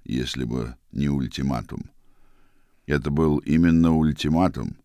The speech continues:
хотя при поверхностном чтении послания возникало впечатление, что речь идет об официальном обмене любезностями. Послание начиналось с цветистым приветствием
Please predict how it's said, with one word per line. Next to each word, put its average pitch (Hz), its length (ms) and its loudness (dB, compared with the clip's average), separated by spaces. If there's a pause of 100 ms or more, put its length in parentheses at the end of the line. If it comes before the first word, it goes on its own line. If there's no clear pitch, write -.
(520)
хотя 69 460 -4
при 69 180 -4
поверхностном 80 840 0
чтении 85 560 4
послания 82 720 2
возникало 71 600 -2
впечатление, 73 960 -2 (400)
что - 240 -10
речь 73 260 0
идет 76 400 0 (440)
об 69 180 0
официальном 64 800 0
обмене 64 480 0
любезностями. 64 880 -4 (760)
Послание 110 600 6
начиналось 101 640 4
с - 80 0
цветистым 87 800 2
приветствием 73 960 0